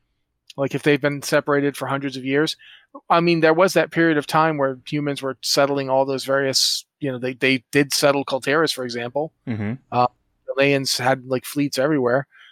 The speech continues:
Speaker 1: Maybe they did so, but honestly, I feel like using humans is missing a boat here.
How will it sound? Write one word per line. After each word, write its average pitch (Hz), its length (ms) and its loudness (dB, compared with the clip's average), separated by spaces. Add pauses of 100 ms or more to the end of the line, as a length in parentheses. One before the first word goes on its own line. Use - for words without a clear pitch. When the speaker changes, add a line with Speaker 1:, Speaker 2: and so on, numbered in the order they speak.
(140)
Speaker 1:
Maybe 143 560 4 (320)
they 143 220 4
did 165 180 4
so, 143 140 2
but 139 160 -2 (480)
honestly, 185 560 2 (480)
I - 60 -2
feel 320 180 2
like 233 140 2
using 220 260 0
humans 185 400 0
is 139 140 -8
missing 160 260 0
a 123 80 -4
boat 139 320 2
here. - 300 -14